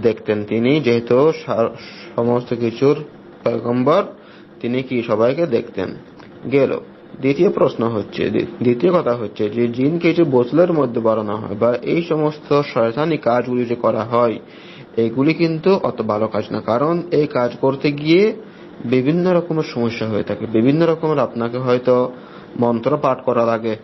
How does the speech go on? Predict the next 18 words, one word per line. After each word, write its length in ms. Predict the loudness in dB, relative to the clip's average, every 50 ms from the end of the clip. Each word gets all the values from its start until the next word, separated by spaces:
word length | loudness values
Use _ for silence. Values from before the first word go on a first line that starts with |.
| -14 -20 -20 -20 -10 -4
হ্যাঁ, 240 | -2 -2 -2 -2 -4 -6 -12 -20 -20 -20 -20 -20 -20 -20 -20 -20 -20 -20 -20 -18 -16 -14 -12 -12 -8 0
যেই 360 | 2 4 6 6 4 4 2 -2 -4
কাজগুলি 720 | -4 -2 0 0 0 -2 -4 -4 -2 -2 0 2 0 0 0 0 -2
আল্লাহ 260 | -2 -2 -2 -2 -4
নবী 280 | -4 -4 -2 -2 -2 -4
সাল্লাল্লাহু 600 | -2 -4 -4 -2 -2 0 2 2 2 2 2 0
আলাইহি 160 | 0 0 0
ওয়াসাল্লাম 300 | -2 -4 -6 -8 -8 -4
করে 220 | -2 -2 -2 -2
নাই। 140 | -4 -8 -12 -14 -16 -20 -20 -20 -20 -20 -20 -18 -18 -18 -20 -16 -6 -2
আল্লাহর 340 | 0 2 2 4 2 2 2
নবী 240 | 2 2 2 2 2
কখনো 340 | 2 2 2 2 0 0 0
কি 160 | 2 0 0
জিনকে 340 | 2 2 2 2 2 0 2
বোতলের 380 | 2 0 0 0 -2 0 2
মধ্যে 220 | 2 2 2 0 2
ভরেছেন? 520 | 2 2 2 2 0 0 0 0 0 -2